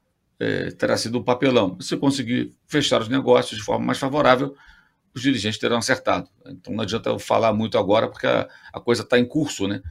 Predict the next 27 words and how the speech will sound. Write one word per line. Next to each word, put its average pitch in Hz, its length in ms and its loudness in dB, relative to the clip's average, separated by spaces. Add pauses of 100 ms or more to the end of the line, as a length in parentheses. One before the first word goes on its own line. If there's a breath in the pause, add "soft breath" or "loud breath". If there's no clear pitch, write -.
(200 soft breath)
Esperar 117 380 0
o 139 80 -4
desfecho 180 440 0
pra - 100 -4
ter - 120 -6
uma 101 100 -2
opinião 95 320 -4
formada. 82 400 -6 (500)
Sobre - 280 -2
o 180 40 2
Gabriel, 156 320 6
ele 196 100 4
é 208 40 4
reserva, 160 480 4
né? 139 180 -2 (300)
Ele 110 100 -6
é - 40 -6
reserva. 131 420 -2
E 110 100 -2
não 143 140 -6
é 165 60 -6
reserva 190 280 2
por - 140 -8
conta 123 240 -2
de 107 220 -8 (180 soft breath)
má 113 180 -2
forma 104 560 -2